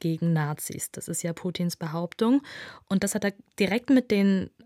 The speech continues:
Erinnerungen an den Zweiten Weltkrieg verknüpft, also nach dem Motto, wir führen diesen Kampf gegen die Nazis jetzt weiter.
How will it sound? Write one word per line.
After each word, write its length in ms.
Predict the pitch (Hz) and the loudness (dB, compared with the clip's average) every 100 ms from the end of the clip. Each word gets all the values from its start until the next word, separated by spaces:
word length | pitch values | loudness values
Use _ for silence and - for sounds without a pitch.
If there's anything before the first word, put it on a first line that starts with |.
| _ | _
Erinnerungen 500 | 202 - 220 214 208 | -4 2 2 4 4
an 140 | 196 180 | 2 0
den 100 | 180 | 0
Zweiten 400 | - 175 185 180 | 0 0 0 0
Weltkrieg 580 | 208 285 - 180 175 - | -2 -4 -2 -2 -2 -4
verknüpft, 680 | 165 - 190 220 247 - | -6 -4 0 0 0 -6
also 160 | 175 170 | -2 0
nach 180 | 175 - | 0 0
dem 160 | 180 | 0
Motto, 420 | 165 180 - 190 185 - - - | 0 0 4 4 2 -4 -16 -6
wir 80 | 185 | -4
führen 220 | - 220 | 2 4
diesen 200 | 208 185 | 4 2
Kampf 400 | 185 - 226 254 | 0 0 0 0
gegen 220 | 196 190 | -2 2
die 80 | 185 | 2
Nazis 520 | 175 165 175 - 175 | 2 0 0 -4 -6
jetzt 440 | 170 175 175 - 160 | -2 -2 -2 -6 -2
weiter. 460 | 160 180 160 143 | 0 0 -2 -6